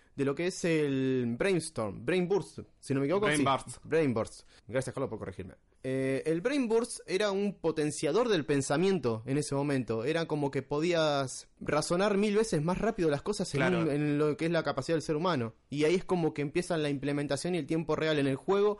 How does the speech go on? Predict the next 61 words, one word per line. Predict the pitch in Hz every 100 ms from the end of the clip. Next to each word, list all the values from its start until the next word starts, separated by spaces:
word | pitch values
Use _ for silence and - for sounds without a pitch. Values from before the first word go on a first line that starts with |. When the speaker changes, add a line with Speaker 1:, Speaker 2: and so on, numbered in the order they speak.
| -
Speaker 1:
pasaba | - 131 175 165
mucho | 175 -
más | 151 151
rápido | 160 143
que | 127
en |
el | 123
tiempo | 120 143 127
de |
la | 120
vida | 127 120
real. | 117 104 101 -
Y | 110
así | 110 - 131
es | 135
como | 127 120 107 104 - -
se | - 135
va | 143
integrando | 139 143 147 131
todo | 151 156
y | 120
la | 110
verdad | 107 107 123
es | -
que, | - 107 92
sinceramente, | - - 117 - 123 123 117 107
tengo | 104 143 147
unas | 120 101 95
ganas | 98 120 117
de | 104 98
verlo, | 107 123 131 123 110 -
pero | 98 101 107 104
tengo | 127 139 147 131 113
tanto | 131 147 147 131 113 110
miedo | 135 170 180 175 170 170 165 165
al | 117 120
mismo | 151 151 120 117
tiempo. | 160 175 175 170 170
Speaker 2:
Y | 156
claro, | 123 127 123
porque | 113 123 135
es | -
sao. | 131 120 110 - - - -
Speaker 1:
Es | 175
sao, | - 202 185
es | 175
tan | - 196
Speaker 2:
Puede, | 208 208
Speaker 1:
rancio. | 202 214 208 196 202
Speaker 2:
puede | 139 139
ser | 147 135
que | 131
sí, | 151
como | 151 127
puede | 135 127
ser | 131
que | 123
no. | 123
Es | 117
como | - 135 214 226
Speaker 1:
Sí. | 220